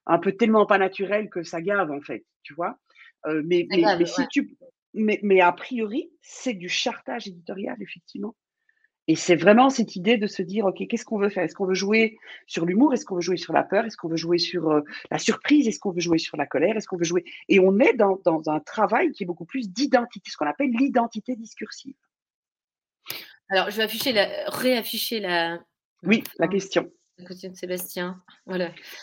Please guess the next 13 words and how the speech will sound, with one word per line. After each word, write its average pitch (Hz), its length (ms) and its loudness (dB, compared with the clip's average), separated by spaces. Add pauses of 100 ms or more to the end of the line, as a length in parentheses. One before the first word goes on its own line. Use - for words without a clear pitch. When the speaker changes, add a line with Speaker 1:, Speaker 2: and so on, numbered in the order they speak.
(260)
Speaker 2:
Euh, 208 180 6
là, 208 160 4 (100)
il, 233 220 -4
il 226 60 -2
demande, 262 320 0
La 233 100 2
tonalité 277 560 0
des 220 140 -6
messages 220 520 -2
email 240 300 -4
peut-être 233 300 -6
elle 202 140 -8 (200)
différente 269 560 -6